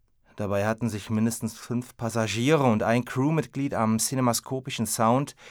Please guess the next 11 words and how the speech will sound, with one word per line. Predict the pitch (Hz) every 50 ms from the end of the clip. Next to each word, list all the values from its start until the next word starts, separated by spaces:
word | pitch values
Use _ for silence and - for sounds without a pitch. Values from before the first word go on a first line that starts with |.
| - - - - -
den | 120 117
Metall | 120 117 117 - 143 143 151 156 147
in | 127 117 117 113
vehementer | 127 127 123 120 120 123 127 127 147 131 113 107
Reibung | 110 123 135 139 139 131 117
mit | 110 104 95 98
Holz, | 113 113 123 135 143 - - - - - - - - - - _ _
Gestein | - - - - - 120 120 131 143 151 151
und | 131 120 113 107
Muttererde | 123 151 147 - 143 117 95 117 120 120 120
erzeugt | 110 110 113 110 - - 131 123 120 120 - - - - - -